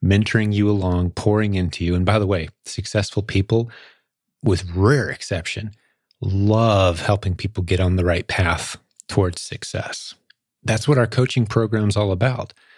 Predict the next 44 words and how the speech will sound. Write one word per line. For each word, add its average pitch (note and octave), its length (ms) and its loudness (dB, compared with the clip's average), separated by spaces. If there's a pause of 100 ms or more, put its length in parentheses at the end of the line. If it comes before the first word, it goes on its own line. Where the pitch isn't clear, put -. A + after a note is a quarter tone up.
(340)
The A2+ 80 4
one B2 160 4
thing A#2+ 200 4
we G#2 100 4
do B2 160 4
like D#3 200 0
to - 80 -4
do, F#2 160 2
though, F#2 140 4
is F#2 140 2
make G2+ 180 4
sure G#2 280 2
that F#2 260 0 (300)
you're F2+ 100 2
serious B2 560 0
about F2 320 -2
your F2 100 -2
commitment - 520 -4
to - 100 -2
success. - 760 -6 (480)
And F2 140 2
that's G#2 220 2
evidenced F2 480 -2
by F2 100 2
your E2+ 120 0
willingness E2+ 480 2
to - 140 -2
invest. - 580 -2 (720)
Because F#2+ 280 0
if F#2 80 0
someone A#2 320 2
just G2+ 200 0
says, G2 220 0
"Hey, E3+ 200 2
I C3 80 2
want F3+ 140 4
to D3 40 4
go A#2 80 0
pick C3 260 0
your A2 80 4
brain A#2 300 2
for A2 140 0
four G#2+ 240 0
hours, A#2 400 0